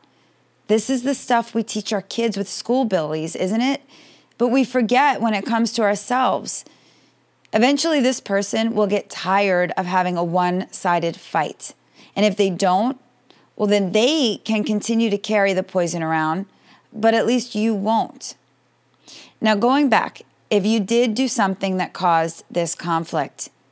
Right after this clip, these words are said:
you can and should take responsibility for it by attempting to apologize and take responsibility for your part. That's the right thing to do.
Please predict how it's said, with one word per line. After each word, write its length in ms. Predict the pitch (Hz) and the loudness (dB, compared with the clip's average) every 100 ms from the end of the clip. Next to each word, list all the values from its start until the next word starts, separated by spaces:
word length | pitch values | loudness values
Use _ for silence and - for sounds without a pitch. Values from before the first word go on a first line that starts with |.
| _ _ _ _ | _ _ _ _
you 160 | 190 180 | -2 -2
can 520 | - 196 180 180 190 | -2 -2 2 2 0
and 220 | - 202 | -2 -4
should 480 | - - 202 160 180 _ _ _ - | -2 0 2 0 -4 _ _ _ -2
take 220 | 196 180 | -2 0
responsibility 720 | 220 - 247 - 277 233 202 | -2 0 0 0 2 2 0
for 240 | - 190 | 0 0
it 260 | 180 190 - _ _ _ _ | 2 0 -4 _ _ _ _
by 120 | 214 | 4
attempting 540 | 208 202 226 226 269 262 | 4 2 0 0 2 0
to 120 | 254 | 0
apologize 960 | 196 196 190 190 196 185 196 240 - - _ _ _ - - - - | 0 2 2 2 0 2 0 -2 -8 -12 _ _ _ -20 -20 -8 -2
and 160 | 196 | 0
take 220 | 208 196 | 2 0
responsibility 720 | 226 220 240 240 240 233 214 202 | 0 0 0 0 0 2 2 -2
for 160 | - | -4
your 160 | 180 180 | -2 -4
part. 500 | 185 - 214 156 - _ _ _ _ _ | -6 -2 2 2 -2 _ _ _ _ _
That's 240 | 220 214 | -2 0
the 120 | - 254 | -2 0
right 300 | 247 254 - | 2 0 0
thing 160 | 240 | 0
to 80 | 226 | 0
do. 560 | 202 226 277 240 101 | -2 -4 -2 -2 -4